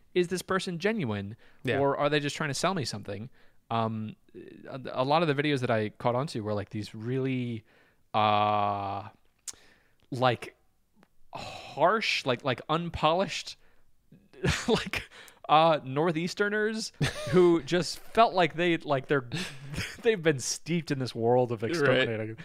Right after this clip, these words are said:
Speaker 1: Like, you can tell they just love it. Uh, and they're talking trash about the exterminators that just go through and,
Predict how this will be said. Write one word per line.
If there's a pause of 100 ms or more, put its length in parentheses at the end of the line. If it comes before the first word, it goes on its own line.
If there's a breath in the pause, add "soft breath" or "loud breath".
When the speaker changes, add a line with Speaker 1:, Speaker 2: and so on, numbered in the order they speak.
(220 loud breath)
Speaker 1:
Like,
you
can
tell
they
just
love
it. (440 loud breath)
Uh,
and
they're
talking
trash
about
the
exterminators
that
just
go
through
and,